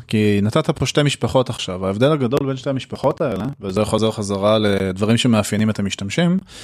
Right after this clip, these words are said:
זה שקבוצה אחת שאמרת, נגיד פייתון או קוד שכתבת ב-,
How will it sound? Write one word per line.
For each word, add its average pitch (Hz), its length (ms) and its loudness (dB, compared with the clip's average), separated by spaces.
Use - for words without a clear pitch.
זה 104 220 -2
שקבוצה 113 480 2
אחת 101 280 2
שאמרת, 92 440 -4
נגיד 123 440 0
פייתון 110 560 2
או 98 260 -2
קוד 110 200 0
שכתבת 110 380 -2
ב-, 101 300 2